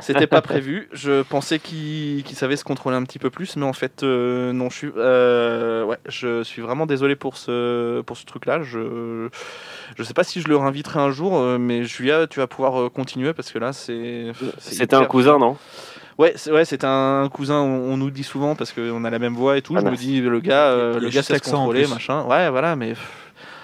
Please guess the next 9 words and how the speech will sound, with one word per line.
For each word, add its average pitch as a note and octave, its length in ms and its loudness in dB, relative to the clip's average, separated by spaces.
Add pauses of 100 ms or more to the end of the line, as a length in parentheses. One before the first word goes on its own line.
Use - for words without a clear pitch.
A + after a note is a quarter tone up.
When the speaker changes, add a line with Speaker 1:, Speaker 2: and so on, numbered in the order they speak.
(140)
Speaker 1:
un C3 80 -2
connard, C3 380 0
quoi. A#2 100 -4
Speaker 2:
Thanas. A2 400 2 (400)
Speaker 1:
Un C3+ 60 -8
connard. B2 280 0
Ca-, E3+ 200 2
casse-toi, F#3 400 2
Jean-Mi. B2+ 320 -6